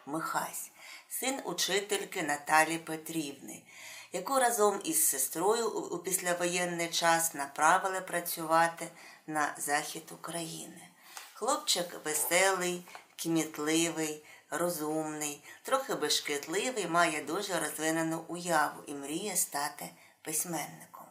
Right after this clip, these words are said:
Михась товариський і комунікабельний. Його найближчими друзями є сусідський хлопчик Юрко і дочка директора школи Ганка. З огляду на,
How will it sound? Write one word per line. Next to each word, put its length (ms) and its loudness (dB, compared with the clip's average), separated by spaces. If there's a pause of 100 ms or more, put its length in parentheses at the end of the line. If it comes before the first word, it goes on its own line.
(680)
Михась 420 4
товариський 760 0
і 160 -6
комунікабельний. 1120 -8 (420)
Його 240 -2
найближчими 760 2
друзями 600 2
є 160 2
сусідський 600 -4
хлопчик 640 -4
Юрко 560 -6 (380)
і 80 -8
дочка 420 4
директора 640 6
школи 680 0
Ганка. 560 -4 (640)
З 120 -6
огляду 380 4 (200)
на, 140 6